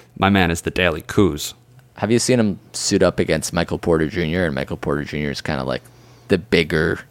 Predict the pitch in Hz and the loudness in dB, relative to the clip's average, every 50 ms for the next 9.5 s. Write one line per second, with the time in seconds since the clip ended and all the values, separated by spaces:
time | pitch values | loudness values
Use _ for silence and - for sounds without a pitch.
0 | _ - - 98 95 - 90 87 82 85 82 82 78 85 85 85 85 - 95 85 | _ -8 -6 -6 -2 0 0 0 2 0 -2 -2 -2 -2 -2 -2 0 -2 -4 -6
1 | 80 - - - 85 82 80 - - 101 101 110 - - - - - - - - | -6 -8 -10 -6 -6 -6 -4 -4 -2 -2 -2 -2 -4 -8 -12 -16 -18 -18 -2 2
2 | - 113 113 113 101 85 71 78 - 95 - - 175 180 165 - 151 135 127 98 | 4 6 6 6 4 2 0 -2 -4 -4 0 2 2 2 2 2 2 2 2 4
3 | 113 113 107 - - - 104 95 - - - 101 101 98 98 98 95 92 92 90 | 4 2 2 2 2 2 2 2 2 2 2 2 4 4 4 4 4 2 4 4
4 | - 92 92 87 87 87 87 - - - 85 80 80 76 71 69 69 - - 73 | 2 2 2 -2 -4 -4 -6 -6 -4 -4 -2 -2 -2 -4 -6 -6 -8 -8 -8 -6
5 | 76 71 78 - - 82 80 - - - - - - - - - - 98 90 80 | -6 -6 -6 -6 -6 -6 -4 -4 -6 -8 -12 -16 -20 -20 -12 -4 -2 0 2 2
6 | 71 71 76 73 - - - 90 - - - 85 80 78 78 78 76 73 73 - | 2 0 -2 -4 -6 -4 -4 -4 -4 -4 -6 -4 -4 -2 -2 -4 -4 -4 -4 -4
7 | 78 73 - - - - - - 76 67 64 62 71 65 60 64 67 64 - - | -4 -4 -4 -6 -10 -10 -8 -10 -8 -8 -8 -8 -8 -8 -8 -10 -10 -10 -10 -10
8 | - - 58 60 69 82 - - _ - 85 82 76 80 76 71 65 67 117 107 | -10 -8 -8 -8 -8 -10 -10 -14 _ -8 -6 -4 -4 -4 -6 -8 -2 2 2 2
9 | 92 98 90 73 - 64 55 - - - | 4 2 2 0 0 -2 -8 -10 -14 -20